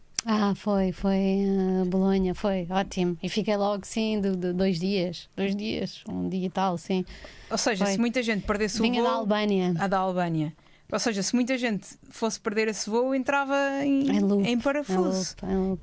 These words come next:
Speaker 2: E, e tu agarraste essa oportunidade para conhecer o
Speaker 1: Não,
Speaker 2: mundo.
Speaker 1: não, mas eu logo, eu, a malta toda no, no, no, no balcão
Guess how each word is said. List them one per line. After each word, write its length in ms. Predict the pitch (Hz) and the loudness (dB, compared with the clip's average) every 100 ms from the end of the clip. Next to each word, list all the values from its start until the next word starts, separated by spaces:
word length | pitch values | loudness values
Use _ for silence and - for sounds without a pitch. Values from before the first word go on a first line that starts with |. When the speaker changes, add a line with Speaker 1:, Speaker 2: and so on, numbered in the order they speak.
| 190 | 0
Speaker 2:
E, 340 | 185 185 190 | 0 0 -2
e 40 | 196 | -2
tu 120 | 214 | 0
agarraste 380 | 214 226 240 233 | 0 0 -2 -2
essa 180 | 226 233 | -2 -2
oportunidade 540 | - - 240 247 277 | -2 -4 -2 0 0
para 80 | 285 | -2
conhecer 260 | 285 277 294 | -4 -2 0
o 60 | |
Speaker 1:
Não, 100 | 285 | 2
Speaker 2:
mundo. 100 | 294 | 2
Speaker 1:
não, 60 | 302 | 4
mas 180 | 277 214 | 2 2
eu 100 | 214 | 2
logo, 480 | 208 247 247 185 175 | 2 0 0 0 2
eu, 160 | 190 185 | 2 2
a 120 | 196 | 2
malta 300 | 196 190 196 | 2 0 -2
toda 280 | 214 202 196 | -2 0 2
no, 160 | 196 | 2
no, 200 | 196 202 | 2 2
no, 300 | 196 196 190 | 2 2 2
no 140 | 190 190 | 2 2
balcão 640 | 185 180 - 196 190 170 | 2 0 0 0 0 -2